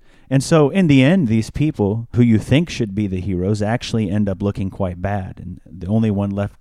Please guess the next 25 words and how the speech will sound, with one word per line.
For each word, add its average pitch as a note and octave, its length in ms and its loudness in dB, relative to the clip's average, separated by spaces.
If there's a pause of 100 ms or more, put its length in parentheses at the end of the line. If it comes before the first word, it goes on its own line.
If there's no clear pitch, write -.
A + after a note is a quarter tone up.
looking G2+ 460 -4
good A#2+ 220 2
is G2 120 -4
God A2 460 -4
in F2+ 120 -6
the E2 60 -8
Old F#2 240 -4
Testament G2 560 -6 (300)
and F#2+ 220 -6
God G#2+ 260 2
and F#2+ 160 -2
Jesus F#2 380 -6
Christ G#2 420 -4
in F#2 80 -4
the F2 80 -4
New G#2 180 0
Testament. F2 540 -8
Everyone F#2+ 380 -4
else A#2 260 0
essentially F#2 680 -8 (140)
is G2 180 -6
problematic G2+ 680 -2
with - 260 -8 (100)
few G#2 180 0
exceptions. - 840 -12